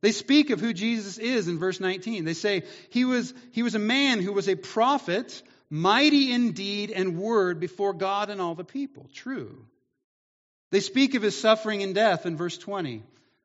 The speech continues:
about how our chief priests and rulers delivered him up to be condemned to death,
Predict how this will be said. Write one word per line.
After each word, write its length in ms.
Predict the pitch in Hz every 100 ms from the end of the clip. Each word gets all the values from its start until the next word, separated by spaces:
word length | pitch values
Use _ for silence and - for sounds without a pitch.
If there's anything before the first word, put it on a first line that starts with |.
| _
about 220 | 160 185
how 140 | 185 214
our 120 | 208
chief 360 | - 240 220 -
priests 400 | 254 226 175 190
and 160 | 180
rulers 400 | 214 233 196 147
delivered 560 | 139 180 208 226 247 196
him 160 | 208
up 400 | 208 220 160 - - - - _
to 120 | 196
be 140 | 185 202
condemned 640 | 208 185 156 208 226 220
to 100 | 208
death, 540 | 160 208 196 131 -